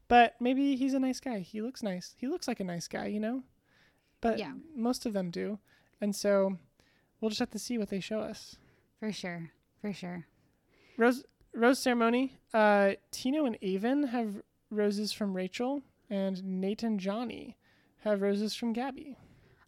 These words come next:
Speaker 2: Yeah, going into this, I think it was pretty obvious who was gonna be sent home. We're
Speaker 1: Yeah.
Speaker 2: not yet at that point in the season where it's a nail biter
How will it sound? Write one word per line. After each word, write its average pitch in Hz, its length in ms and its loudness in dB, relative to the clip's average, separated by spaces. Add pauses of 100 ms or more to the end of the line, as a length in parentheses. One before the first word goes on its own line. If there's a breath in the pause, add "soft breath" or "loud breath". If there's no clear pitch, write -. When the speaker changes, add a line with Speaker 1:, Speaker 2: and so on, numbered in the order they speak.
(300)
Speaker 2:
Yeah, 285 220 4
going 254 320 4
into 285 240 6
this, 254 340 2
I 214 160 -2
think 220 400 -2
it 233 120 0
was 202 420 0
pretty 214 400 0
obvious 208 720 -2
who 202 500 2
was 190 220 -2
gonna 190 220 -4
be 180 160 -4
sent - 280 -8
home. 196 300 -8
We're 196 120 -2
Speaker 1:
Yeah. 196 100 0
Speaker 2:
not 196 180 0
yet 196 240 -2
at 190 160 -4
that 175 220 -2
point 180 280 -6
in 180 120 -2
the 175 100 -2
season 196 580 -4 (380 loud breath)
where 175 640 -2
it's - 600 -6 (340 soft breath)
a 196 100 -2
nail 190 300 -2
biter 190 560 -4